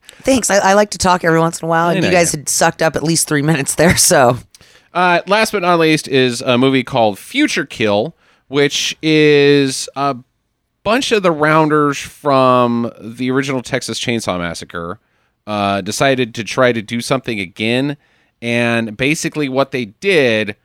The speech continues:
Speaker 2: was make a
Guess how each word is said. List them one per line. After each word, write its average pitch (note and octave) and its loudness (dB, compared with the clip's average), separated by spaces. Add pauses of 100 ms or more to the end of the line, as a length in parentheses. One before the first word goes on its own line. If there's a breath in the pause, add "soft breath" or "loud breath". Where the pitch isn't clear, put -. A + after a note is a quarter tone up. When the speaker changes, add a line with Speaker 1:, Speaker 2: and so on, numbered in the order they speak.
(200)
Speaker 2:
was B2+ -2 (300)
make C3+ -2 (1800)
a C3 -4